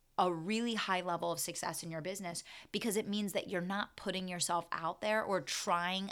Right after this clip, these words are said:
enough things to actually land on the ones that are going to work. If the only things you're doing are the things that you have guaranteed success with or guaranteed R O I with,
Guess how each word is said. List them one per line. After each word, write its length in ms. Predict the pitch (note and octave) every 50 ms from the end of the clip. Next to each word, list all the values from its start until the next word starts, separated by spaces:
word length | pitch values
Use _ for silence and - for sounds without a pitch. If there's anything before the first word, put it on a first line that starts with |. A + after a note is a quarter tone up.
| -
enough 520 | F3+ E3+ E3 E3 E3+ E3+ F3+ F#3+ - - - - - - _ _
things 640 | - - - F#3+ F3+ F3 F#3+ A3 B3 C#4+ D4+ D4 - - - - - -
to 220 | - - B3+ B3+ -
actually 600 | - G3+ G#3+ G#3 - - - A3 G#3 G3 G3 F#3+
land 540 | F3 F3 E3+ F3+ F3+ F3+ F3+ F#3 F#3 F3 F3+ -
on 260 | - F#3+ E3+ E3+ E3+ E3+
the 100 | E3+ E3+
ones 460 | E3 D#3 E3 E3 E3 E3 D#3+ D#3+ D3
that 140 | - E3+ E3
are 120 | E3 E3
going 380 | D3 - D#3+ D#3 D#3 D#3 D#3 D3+
to 260 | - - - F3 E3+
work. 520 | E3 D#3+ F3+ F3 F3 D3+ - - - - - - - - - -
If 140 | - F#3 D#3
the 160 | F3+ G3+ - -
only 300 | G#3+ G#3 A3 A3+ A#3+ B3
things 300 | B3 - A3+ G#3+ G#3 -
you're 80 | G3+ F#3+
doing 320 | E3+ F3 E3+ F3 F#3+ G3
are 120 | F#3 E3+
the 80 | E3+ E3
things 260 | E3 - F3 F3 E3+
that 100 | - -
you 100 | - E3+
have 280 | F#3 F#3 - - D#3+ C#3
guaranteed 960 | C3+ - E3+ D#3+ E3 F3 F3 F3 F3 E3+ - - E3+ E3+ E3 E3+ F3+ - -
success 560 | - - - - - - - - F3+ F3 -
with 180 | - G#3 A3+ - -
or 100 | F#3 F3
guaranteed 720 | D#3+ C#3+ - - F3 F3 E3+ F3 F3 - - - F3+ F3+ - -
R 220 | - F#3 F3+ F3+
O 100 | E3+ E3+
I 220 | F3+ G#3+ C4 B3+
with, 280 | A3 F#3 E3+ F3 E3 -